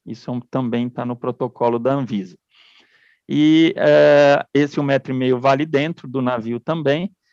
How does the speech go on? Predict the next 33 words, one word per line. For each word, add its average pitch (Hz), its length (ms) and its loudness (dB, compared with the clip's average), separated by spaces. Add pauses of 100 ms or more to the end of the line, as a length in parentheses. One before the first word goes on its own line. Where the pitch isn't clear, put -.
(300)
É, 123 400 0
os 165 220 0
bufês 151 500 -2
que - 140 -16
você 131 240 -6
comentou, 127 720 -4 (340)
eles 131 320 -6
estão, 131 520 0 (340)
é, 113 600 0
funcionando, 151 800 -2
mas 156 300 -2
com 151 200 -4
assistência 143 680 -8
de 139 100 -12
um 143 120 -8
tripulante. 139 680 -6 (160)
Então, 120 260 -8
o 123 60 -10
passageiro 123 560 -6
não 127 240 -6
se 143 240 -10
serve, 131 680 0 (300)
não 127 140 -4
tem 135 180 -4
autosserviço. 135 920 -2 (180)
Ele 113 200 -8
tem 117 220 -8
assistência 127 840 -6 (340)
e 156 80 -2
tem 170 240 -2
porções 170 560 -2
prontas, 117 480 -2
né? 120 120 -2